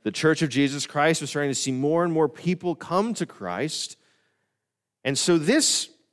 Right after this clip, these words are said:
refrain really is sung regularly without the verses because of the simplicity of what it says, "Oh, how I love Jesus, because he first loved me." Now, that chorus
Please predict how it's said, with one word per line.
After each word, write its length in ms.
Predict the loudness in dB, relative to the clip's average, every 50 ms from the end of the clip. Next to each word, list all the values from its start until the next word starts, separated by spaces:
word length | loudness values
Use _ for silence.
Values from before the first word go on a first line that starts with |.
| _ -6
refrain 880 | -2 -2 -2 -2 -4 -2 0 2 2 2 2 2 0 -2 -4 -8 -10 -14 _ _ _ _ _ _ _ _ _
really 360 | -2 2 4 6 6 6 6 4
is 80 | 4
sung 340 | 2 2 2 2 2 2 4
regularly 560 | 4 4 4 4 4 4 4 4 4 4 2
without 380 | 2 2 2 2 2 0 0 0
the 100 | -2 -2
verses 720 | -2 -2 -6 -6 -8 -10 -10 -10 -10 -12 -12 -16 -18 -20 _ _ _ _ _ _ _ _ _ _ _ -6
because 400 | -4 -4 -2 0 2 2 2 2
of 120 | 2 2
the 80 | 2 2
simplicity 1000 | 2 2 2 0 0 -2 -2 0 0 2 2 0 0 0 0 0 -2 -2 -4 -6 _ _ _ -6
of 160 | -6 -4 0
what 140 | 2 2 2
it 60 | 2
says, 420 | 2 2 4 4 4 4 4 2 2
"Oh, 200 | 2 4 4 4
how 340 | 4 2 2 2 4 4 2
I 240 | 2 2 4 4 4
love 320 | 4 6 4 4 4 0
Jesus, 760 | -2 -4 -2 0 0 0 0 -2 -4 -4 -4 -4 -6 -8 -10 -14 -20 -20 -18 _ 0
because 580 | 2 2 2 0 0 2 4 4 4 4 2 0
he 140 | 0 -2
first 560 | -2 -4 -6 -2 2 4 4 4 2 0 -2 0
loved 260 | 2 2 2 2 -2
me." 360 | -6 -6 -6 -6 -8 -12 -18 _ _ _ _ _ _ _ _ _ _ _ _ _ _ _ _ _ _ _ _ _ -6
Now, 80 | -2
that 240 | 0 0 0 0 -4
chorus 840 | -6 0 2 4 6 6 6 4 4 2 0 -4 -6 -6 -8 -10